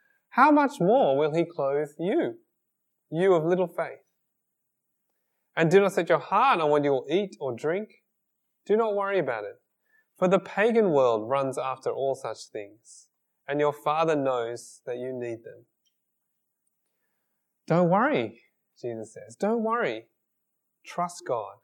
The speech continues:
Rest in God's fatherly provision.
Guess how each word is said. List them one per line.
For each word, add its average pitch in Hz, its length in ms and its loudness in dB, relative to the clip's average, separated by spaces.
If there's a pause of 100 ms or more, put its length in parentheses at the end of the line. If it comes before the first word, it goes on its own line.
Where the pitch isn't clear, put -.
(720)
Rest 170 340 -4
in 143 140 0
God's 127 380 -4
fatherly 117 720 -10 (200)
provision. 113 380 -12